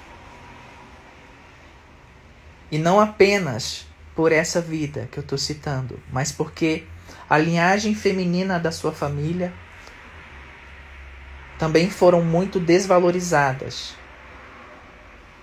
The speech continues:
pelo masculino distorcido. Então, tem muita energia no campo feminino da sua família, da sua linhagem feminina,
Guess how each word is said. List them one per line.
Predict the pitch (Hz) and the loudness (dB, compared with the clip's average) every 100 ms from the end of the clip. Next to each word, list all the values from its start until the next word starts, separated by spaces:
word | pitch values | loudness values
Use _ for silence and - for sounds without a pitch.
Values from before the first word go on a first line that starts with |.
| - | 2
pelo | 170 160 156 | 4 4 2
masculino | 156 170 - 160 165 | 2 0 -2 -2 -2
distorcido. | 165 165 - 170 - 165 131 131 - - - - - - - - - _ _ _ _ _ _ _ _ _ _ _ _ _ - | -2 -4 -4 -4 -4 -6 -8 -10 -18 -20 -20 -20 -20 -20 -20 -20 -20 _ _ _ _ _ _ _ _ _ _ _ _ _ -10
Então, | 151 156 160 165 - _ | 0 4 4 0 -6 _
tem | 170 165 | -4 -2
muita | 165 208 220 | -2 -2 -2
energia | 196 185 170 180 | 0 -2 0 0
no | 180 170 | 0 -2
campo | - 190 196 190 120 92 | -2 0 0 -2 -6 -6
feminino | - 165 165 156 170 185 156 | -6 -4 -2 -2 -4 -4 -4
da | 147 | -4
sua | - 156 | -6 -6
família, | 151 147 160 165 | -6 -4 -2 -2
da | 139 | -4
sua | 139 165 | -4 -4
linhagem | 160 151 151 180 185 165 | -4 -2 -2 -2 -4 -8
feminina, | - 147 143 156 165 - | -6 -6 -6 -6 -8 -10